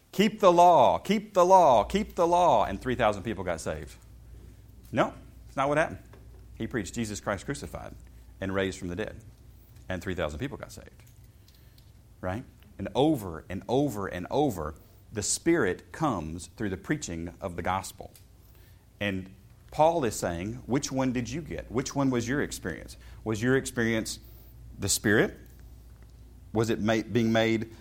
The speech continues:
by what you did, by being perfected in the flesh?" So verse three, "Are you so foolish? Having begun in the Spirit, are you now being made perfect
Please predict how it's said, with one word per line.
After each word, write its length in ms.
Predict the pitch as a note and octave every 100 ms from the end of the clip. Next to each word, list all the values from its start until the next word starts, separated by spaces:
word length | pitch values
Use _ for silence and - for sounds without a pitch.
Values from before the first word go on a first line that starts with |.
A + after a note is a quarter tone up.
| -
by 140 | G#2 G2+
what 180 | A2
you 120 | G2+ G2
did, 440 | G2 G#2+ F3 A3 - - - -
by 160 | G2+ G2+
being 220 | G#2+ G#2
perfected 560 | - G2+ A#2+ A#2 C#3+
in 140 | A#2+ G2+
the 60 |
flesh?" 500 | G2 G#2+ A#2+ G3 - - - - - -
So 120 | -
verse 220 | A2 A#2
three, 220 | - C#3+
"Are 60 | F#2+
you 160 | A2 C#3
so 180 | C3
foolish? 380 | A#2+ D#3 D#3 F2+
Having 260 | A#2+ A2 G2+
begun 280 | G2 A2 C3
in 80 |
the 60 | A2
Spirit, 400 | - - C#3 G#2
are 100 | F2+
you 120 | F#2+
now 280 | G2 G2+ G#2+
being 220 | A2 G#2
made 220 | G2 F#2+
perfect 420 | - A2 G#2 F#2+